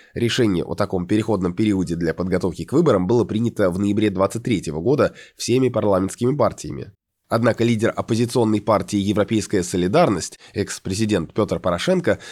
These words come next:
утверждает, что украинские власти уже готовятся к выборам, которые могут состояться в ближайшее время. По его сведениям,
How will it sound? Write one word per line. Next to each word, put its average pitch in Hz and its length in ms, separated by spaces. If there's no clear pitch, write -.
утверждает, 120 580
что - 160
украинские 113 520
власти 123 340
уже 117 180
готовятся 117 540
к - 80
выборам, 135 320
которые 107 320
могут 104 260
состояться 101 540
в 120 60
ближайшее 123 500
время. 92 320
По 107 40
его 92 220
сведениям, 98 540